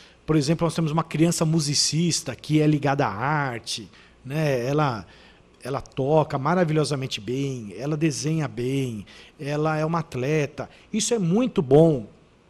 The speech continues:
Isso é muito bom, mas isso é meio, isso não é fim. Isso é um complemento. A criança, por meio da arte, por meio da música,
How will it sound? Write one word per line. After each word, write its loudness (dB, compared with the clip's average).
Isso 2
é 4
muito -2
bom, 0
mas 0
isso 0
é 0
meio, 4
isso 0
não 0
é 0
fim. -2
Isso -2
é 2
um 0
complemento. 0
A -10
criança, 0
por -6
meio 0
da -4
arte, -4
por -8
meio -4
da -8
música, -2